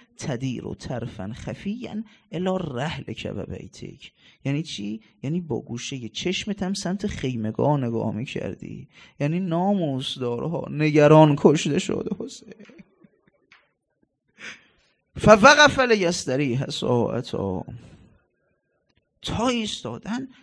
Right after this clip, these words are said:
دیگه نگم چه شد، خلاصه کنم، دیدن بلند مرتب شاهی. ببین از بس که شنیدیم شده برای اون نرخش و عباسی.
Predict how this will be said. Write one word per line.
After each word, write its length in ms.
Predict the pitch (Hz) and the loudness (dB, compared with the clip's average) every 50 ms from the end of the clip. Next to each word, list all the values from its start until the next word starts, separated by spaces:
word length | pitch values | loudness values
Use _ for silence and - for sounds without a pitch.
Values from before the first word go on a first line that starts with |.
| _ _ | _ _
دیگه 200 | - 143 135 135 | -8 -4 -2 -2
نگم 400 | 120 110 120 127 113 110 95 101 | 0 0 -2 -2 -4 -4 -8 -8
چه 180 | - - - - | -10 -10 -10 -10
شد، 400 | - - - - 240 254 247 - - _ _ _ _ _ _ _ _ | -10 -8 -6 -4 -4 -6 -6 -10 -20 _ _ _ _ _ _ _ _
خلاصه 500 | - - - 151 139 127 135 - - 127 | -8 -6 -4 -2 -2 -4 -4 -6 -8 -10
کنم، 520 | - - - 110 113 113 - - - - _ _ _ - _ _ - | -10 -10 -10 -10 -10 -10 -12 -12 -16 -20 _ _ _ -20 _ _ -6
دیدن 440 | 156 165 143 127 127 120 117 113 113 | -4 -4 -4 -2 -2 -4 -4 -4 -4
بلند 480 | 117 127 131 135 135 131 123 117 117 | -2 0 2 2 2 2 2 2 2
مرتب 460 | 127 127 123 120 - - 165 139 127 | 2 2 2 0 2 4 4 6 6
شاهی. 1000 | 135 - - - 170 151 151 151 143 131 123 120 147 156 - 117 104 101 92 - - - - - - - _ - _ _ _ _ _ _ _ _ _ _ _ _ _ _ _ _ _ _ _ _ _ _ _ _ _ _ _ _ _ - | 4 4 6 8 10 12 12 12 12 12 12 10 8 6 4 2 0 -2 -6 -10 -12 -14 -18 -20 -20 -20 _ -20 _ _ _ _ _ _ _ _ _ _ _ _ _ _ _ _ _ _ _ _ _ _ _ _ _ _ _ _ _ 6
ببین 220 | 202 233 269 277 | 8 10 10 12
از 220 | 269 247 240 202 190 | 12 10 10 10 10
بس 220 | 214 233 240 240 | 10 10 10 8
که 120 | - 233 226 | 6 4 4
شنیدیم 520 | - - 214 185 185 180 170 160 196 226 | 6 6 6 6 6 4 4 6 4 4
شده 220 | 226 - 196 185 | 6 6 4 6
برای 200 | 185 170 160 170 | 6 6 6 4
اون 120 | 185 170 160 | 4 4 2
نرخش 400 | 160 175 160 - 165 160 165 - | 2 2 2 0 -2 -4 -2 0
و 40 | 165 | 0
عباسی. 680 | 147 139 147 151 151 165 170 - - 175 - 151 | 0 0 0 -2 -6 -6 -6 -6 -8 -8 -8 -8